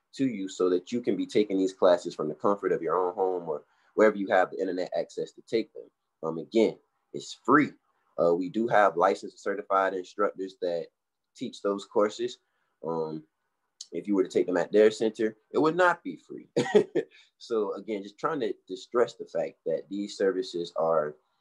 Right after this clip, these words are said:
they're necessary. You can't even apply for jobs these days without knowing how to, uh, use a computer. So we teach things, pretty much everything in the Microsoft suite. So Microsoft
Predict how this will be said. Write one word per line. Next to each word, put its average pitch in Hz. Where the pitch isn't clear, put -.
they're 90
necessary. 98
You 113
can't 127
even 107
apply 110
for 87
jobs 95
these 82
days 76
without 98
knowing 87
how 82
to, 82
uh, 78
use 92
a 85
computer. 85
So 85
we 85
teach -
things, 98
pretty 165
much 147
everything 127
in 104
the 95
Microsoft 90
suite. 90
So 85
Microsoft 82